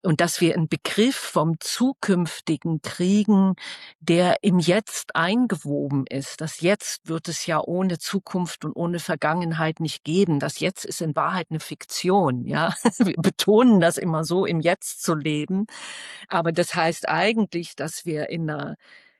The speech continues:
in einer Zeitebene drin sind, die man nur erfahren kann, wenn Vergangenes und Zukünftiges durchsichtig werden darf.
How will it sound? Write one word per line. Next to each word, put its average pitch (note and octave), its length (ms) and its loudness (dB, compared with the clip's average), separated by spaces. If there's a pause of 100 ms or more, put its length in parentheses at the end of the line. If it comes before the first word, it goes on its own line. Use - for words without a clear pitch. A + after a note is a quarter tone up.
(340)
in F3 180 -4
einer C#3+ 120 0
Zeitebene F#3 1000 0
drin G3+ 400 4
sind, E3+ 380 -4
die F3 100 -2
man E3 220 0
nur F#3+ 400 2 (140)
erfahren E3+ 640 -2
kann, D#3+ 380 -4
wenn D#3 180 -4
Vergangenes E3+ 840 -2
und E3 140 -8
Zukünftiges - 1080 -6
durchsichtig - 920 -2
werden C#3 380 -4
darf. A#2+ 480 -6